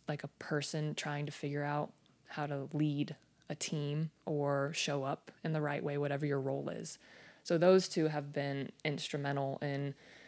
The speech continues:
professional sense, personal sense. Um,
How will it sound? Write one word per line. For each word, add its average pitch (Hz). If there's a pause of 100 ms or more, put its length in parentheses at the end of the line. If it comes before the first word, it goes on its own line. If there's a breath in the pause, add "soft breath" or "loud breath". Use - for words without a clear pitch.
(440 loud breath)
professional 170
sense, 156
personal 147
sense. - (140)
Um, 143